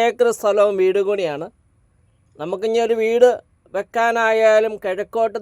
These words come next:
ദർശനത്തിൽ ഒന്നര ഏക്കറിനകത്തൊരു വീട് വെച്ചിട്ട് ഫലവൃക്ഷങ്ങളൊക്കെ നട്ട്, ആ, നല്ലൊരു അടിപൊളി സ്ഥലമാക്കി എടുക്കാൻ സാധിക്കും. ഒരു സ്വിമ്മിംഗ് പൂളും നടുമുറ്റമൊക്കെ ഉള്ള നല്ലൊരു വീട്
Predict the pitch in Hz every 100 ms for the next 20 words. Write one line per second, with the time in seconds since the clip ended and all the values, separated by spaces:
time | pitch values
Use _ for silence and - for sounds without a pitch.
0 | 202 190 214 202 196 196 190 180 _ _
1 | _ - 160 190 196 202 202 202 190 202
2 | 180 190 180 180 190 202 185 196 165 185
3 | - _ _ _ _ _ _ _ 165 190
4 | 220 214 240 226 202 214 196 185 175 185
5 | 180 - _ 147 156 151 147 147 147 160
6 | 202 240 240 214 - 165 196 214 220 214
7 | 196 196 190 180 175 190 180 175 143 139
8 | 170 _ _ _ _ _ _ _ _ _
9 | _ _ _ _ _ _ _ - 160 175
10 | 165 196 175 180 180 175 175 147 - -
11 | 123 147 151 165 175 202 165 170 160 160
12 | 170 180 175 170